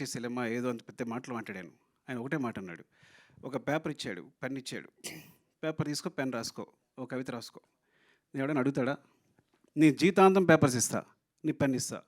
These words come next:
నీ కవితలు నువ్వు రాసుకో." సినిమా అంటే వాళ్ళు పెట్టడానికి కోటి రూపాయలు అవుతున్నాయి అనుకో, అది బిజినెస్ అయిపోయింది already. ఫస్ట్ నువ్వు కొంత ఇన్వెస్ట్ చేసిన ఏదైనా సరే, ఈ ప్రపంచంలో కొంత ఇన్వెస్ట్ చేసిన ప్రతిదీ బిజినెస్ అవుద్ది. So ఆ వన్, వన్, వన్ సీఆర్ పెడుతుందంటే వన్ సీఆర్ వెనక్కి రావాలి.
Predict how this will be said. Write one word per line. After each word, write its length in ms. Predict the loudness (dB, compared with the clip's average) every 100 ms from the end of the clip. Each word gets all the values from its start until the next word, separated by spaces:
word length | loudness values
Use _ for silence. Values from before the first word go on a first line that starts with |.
| _
నీ 100 | -6
కవితలు 240 | -4 -2 -2
నువ్వు 120 | -2
రాసుకో." 300 | -4 -10 -18 _ _ _ _ _ _ _ _ _ _ -14
సినిమా 440 | -6 -2 0 2 4
అంటే 400 | 4 0 -2 2
వాళ్ళు 220 | 2 2
పెట్టడానికి 460 | -2 0 0 -2
కోటి 240 | -4 -6 -4
రూపాయలు 200 | -2 -2
అవుతున్నాయి 300 | 0 -4 -6
అనుకో, 320 | -8 -12 -14 _ _ _ -6
అది 80 |
బిజినెస్ 380 | -2 0 0 0
అయిపోయింది 340 | -2 -6 -6 -6
already. 260 | -8 -10 -14 _ _ _ _ -8
ఫస్ట్ 260 | -4 -2 -2
నువ్వు 100 | -2
కొంత 180 | -2
ఇన్వెస్ట్ 360 | -2 0 0 2
చేసిన 200 | 2 0
ఏదైనా 520 | -2 0 2 4 4
సరే, 280 | 2 -6 -14 _ _ _ -8
ఈ 80 | -4
ప్రపంచంలో 640 | -2 0 -2 0 0 0
కొంత 220 | -2 -2
ఇన్వెస్ట్ 340 | 2 2 2 0
చేసిన 220 | -2 -6
ప్రతిదీ 420 | -8 -6 -2 -2
బిజినెస్ 360 | -2 -4 -4 -4
అవుద్ది. 500 | -6 -8 -16 -18 -20 _ _ _ _ _ -10 2
So 40 | 4
ఆ 100 | 6
వన్, 300 | 4 4 4
వన్, 180 | 6 6 6
వన్ 160 | 2
సీఆర్ 260 | 4 2 2
పెడుతుందంటే 300 | -4 -2 -2
వన్ 120 | -4
సీఆర్ 200 | -4 -4
వెనక్కి 260 | -6 -8 -10
రావాలి. 460 | -10 -10 -12 -16